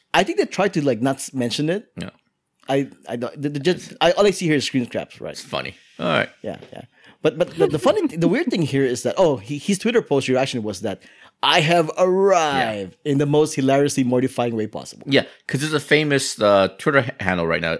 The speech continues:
Speaker 2: uh, Room Raider.
Speaker 1: <laughs> Yeah, Room
Speaker 2: Room
Speaker 1: Raider.
Speaker 2: Raider. And he, you know, if people, everybody's been on there, and then he finally arrived on that, on that Twitter feed, and it's for the worst reason.
Speaker 1: Yeah, so apparently there's a Twitter account called
Speaker 2: <laughs>
Speaker 1: Room Raider that
Speaker 2: Mm-hmm.
Speaker 1: rates people's Zoom video
Speaker 2: Yeah, it's
Speaker 1: thing.
Speaker 2: pretty funny.
Speaker 1: Yeah.
Speaker 2: Yeah, they, uh, they, he, he ranks your,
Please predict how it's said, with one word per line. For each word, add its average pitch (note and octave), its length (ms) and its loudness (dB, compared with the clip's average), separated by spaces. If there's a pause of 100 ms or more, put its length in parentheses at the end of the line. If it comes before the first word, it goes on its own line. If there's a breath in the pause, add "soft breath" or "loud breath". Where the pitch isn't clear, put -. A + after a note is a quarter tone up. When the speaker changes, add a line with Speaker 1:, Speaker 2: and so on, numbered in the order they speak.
Speaker 2:
uh, D#2+ 140 -2
Room F#2 260 -4
Raider. C3 360 -2
Speaker 1:
<laughs> - 80 -18
Yeah, A#2+ 200 -6
Room A#2+ 80 -8
Speaker 2:
Room A2+ 140 2
Speaker 1:
Raider. A#2 120 2
Speaker 2:
Raider. A#2 200 4 (200 loud breath)
And A#2+ 180 4
he, C3+ 180 0
you B2+ 80 4
know, A2 100 4
if A#2+ 160 -2
people, A#2 320 2
everybody's A2 320 4
been F2+ 100 -2
on F#2 180 2
there, D#2+ 120 0
and E2+ 160 -2
then F2+ 80 0
he G2 100 -4
finally F2 340 0
arrived D#2 260 -4
on D2 80 -8
that, C#2+ 200 -10
on D2 80 -10
that D2 120 -10
Twitter - 200 -8
feed, C#2 240 -14
and B1 200 -12
it's D2+ 180 -12
for - 160 -10
the C#2+ 200 -6
worst E2+ 360 -8
reason. - 260 -12
Speaker 1:
Yeah, C4+ 140 0
so F3 140 0
apparently F#3+ 300 0
there's F3 140 2
a E3+ 60 0
Twitter F#3+ 240 2
account C#3 320 4
called C3+ 180 0
Speaker 2:
<laughs> A#2+ 100 0
Speaker 1:
Room F#3+ 200 2
Raider A#2+ 360 0
that B2 140 0
Speaker 2:
Mm-hmm. C3 140 -6
Speaker 1:
rates C#3+ 240 0
people's C#3+ 340 0
Zoom A#2+ 680 -2
video B2+ 300 -4
Speaker 2:
Yeah, E2 180 0
it's - 80 -2
Speaker 1:
thing. G#2+ 80 -4
Speaker 2:
pretty F2+ 160 -2
funny. C#2+ 240 -8 (320 loud breath)
Speaker 1:
Yeah. D3+ 200 6
Speaker 2:
Yeah, C#3+ 60 8
they, D3 320 6
uh, C3+ 180 6
they, C#3 360 4
he, B2+ 360 0 (340)
he A#2 140 -4
ranks A#2 420 0
your, G2 160 -2